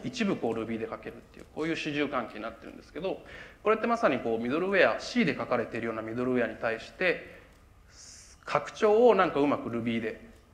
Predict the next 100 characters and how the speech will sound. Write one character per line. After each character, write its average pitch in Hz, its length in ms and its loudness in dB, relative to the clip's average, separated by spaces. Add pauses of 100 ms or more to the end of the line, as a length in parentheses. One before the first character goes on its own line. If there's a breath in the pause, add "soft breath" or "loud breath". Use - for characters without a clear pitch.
(140)
書 131 80 -6
け 135 120 0
る 113 80 -2
ん 107 60 -10
じ 110 60 -10
ゃ - 20 -8
な - 140 -10
い - 40 -14
か、 - 180 -18
設 151 220 0
定 208 240 0
を 214 60 2
う 202 60 0
ま 170 120 2
く 131 100 -6
Ruby 123 200 -2
で 117 100 -4
書 - 80 -14
け 120 100 -8
る 110 100 -6
ん 101 40 -12
じ 113 60 -12
ゃ 117 40 -12
な - 100 -8
い - 40 -12
か - 140 -12
っ - 100 -12
て 95 60 -16
い - 20 -12
う - 40 -18
と - 80 -16
こ 180 60 -6
ろ 214 80 0
が、 - 300 4 (320)
え - 220 -12 (240)
ー、 - 20 -14
注 123 120 -4
目 107 200 -8
し - 60 -14
た 190 100 0
と - 80 -8
こ - 120 -16
ろ - 60 -16
で - 100 -20
す。 - 120 -20 (380)
ま - 80 -4
あ、 - 20 0
昔 220 220 2
か 233 100 2
ら 220 40 6
そ 220 100 -4
の 214 80 0
モ 196 140 4
ッ - 20 2
ド 208 80 4
パ 208 160 10
ル 165 60 8
ト 117 100 0
が 117 80 4
あ 120 40 4
っ - 80 -8
た 113 80 -4
ん - 80 -6
で - 80 -12
す - 100 -20
け 165 100 -8
ど、 180 160 2
よ 139 120 2
り 214 140 0
こ 214 160 6
う 196 40 4
設 165 200 0 (180)
定 214 140 4
に 208 80 -2
特 214 180 0
化 131 120 -2
し - 100 -12
た 123 100 2
よ 113 100 4
う - 40 -6
な - 100 -8 (420 loud breath)
こ 120 100 -4
と 156 140 -2
を 127 60 -2
し - 120 -12
た 113 120 0
い - 80 -8
な 175 140 0
と - 120 -10
い - 40 -12
う - 20 -14
ふ - 80 -12
う - 20 -8
に 196 60 -6
思 143 100 -8
っ - 40 -18
て - 180 -20
い - 40 -20
ま - 120 -20
し - 100 -20